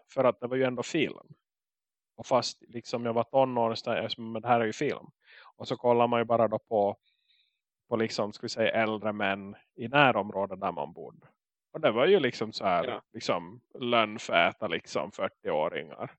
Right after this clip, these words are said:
Speaker 1: Och deras kvinnor såg alltid mycket bättre ut än dem. Så inte var det ju en sån där, ska vi säga, ett löfte om att, ja, just let yourself go, girlfriend.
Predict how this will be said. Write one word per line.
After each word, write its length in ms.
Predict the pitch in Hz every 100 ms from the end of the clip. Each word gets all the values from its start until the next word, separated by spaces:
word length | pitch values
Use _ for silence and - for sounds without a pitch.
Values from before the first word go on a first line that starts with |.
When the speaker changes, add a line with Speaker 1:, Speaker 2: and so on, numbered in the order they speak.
| _ _ _ _ _ _ _ _ _ _ -
Speaker 1:
Och 100 | 135
deras 300 | 117 120 -
kvinnor 360 | 123 117 113
såg 300 | 113 117 113
alltid 340 | 139 139 - 117
mycket 240 | 113 104
bättre 380 | 104 104 - 117
ut 180 | 101 98
än 180 | 95 90
dem. 240 | 58 123 _ - - - _
Så 240 | 127 113 _
inte 180 | 139 131 143
var 60 |
det 100 | 151
ju 80 | 165
en 120 | 143
sån 240 | - 131 117
där, 320 | 113 107 98 _ _ _ _ _
ska 200 | - 113
vi 60 |
säga, 280 | 110 123 113
ett 100 | 110
löfte 320 | 117 117 - 110
om 100 | 107
att, 100 | -
ja, 160 | 110 104
just 220 | 151 147
let 220 | 147 143 127
yourself 320 | - 120 107
go, 540 | 113 131 123 120 117 113
girlfriend. 580 | 98 107 - 98 123